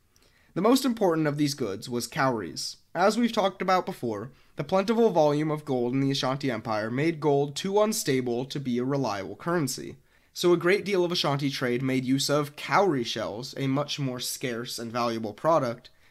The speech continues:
than the ever unreliable gold. However, as gold prices decreased,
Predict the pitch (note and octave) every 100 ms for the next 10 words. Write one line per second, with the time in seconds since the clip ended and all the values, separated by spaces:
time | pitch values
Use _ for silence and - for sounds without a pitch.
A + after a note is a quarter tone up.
0 | _ E3 F3+ E3+ D#3+ C#3+ C#3 C3 B2+ A#2+
1 | A#2 G2+ G2 F#2+ F#2+ - D3 A2 - _
2 | - D#3+ F#3+ F#3 F#3+ F#3+ D#3+ C#3+ C#3+ F#3
3 | F#3 F#3+ F#3+ G#3 F3+ G#3 - B2+ A#2+ -